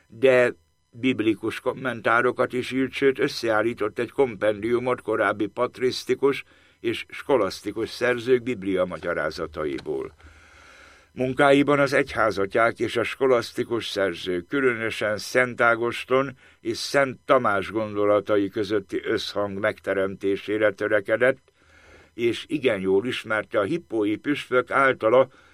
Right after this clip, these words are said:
a hit zsinórmértékének tekintett életművét. Metafizikai értekezéseiben ugyanakkor az Aquinóihoz igazodva A természetjog fogalmait realista alapon, a természetes értelemre visszavezetve,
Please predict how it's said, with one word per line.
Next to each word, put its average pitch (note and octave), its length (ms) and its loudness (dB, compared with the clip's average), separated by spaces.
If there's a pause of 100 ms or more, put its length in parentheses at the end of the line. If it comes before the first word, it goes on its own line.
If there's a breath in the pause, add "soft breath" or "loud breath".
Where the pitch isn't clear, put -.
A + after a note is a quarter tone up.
(120)
a A#2+ 220 0
hit F3+ 420 -4
zsinórmértékének G#2 1300 -2
tekintett B2 600 -2
életművét. E2 920 -4 (720 soft breath)
Metafizikai A#2+ 800 -2
értekezéseiben A#2 1400 0
ugyanakkor B2 760 0
az C3 200 2
Aquinóihoz A2 960 -2
igazodva B2 760 2 (520 soft breath)
A B2 120 0
természetjog B2 920 0
fogalmait A2 880 2
realista A#2+ 760 0
alapon, B2+ 400 2
a B2+ 120 2
természetes A2+ 800 -2
értelemre A2 800 0
visszavezetve, A#2 1000 -2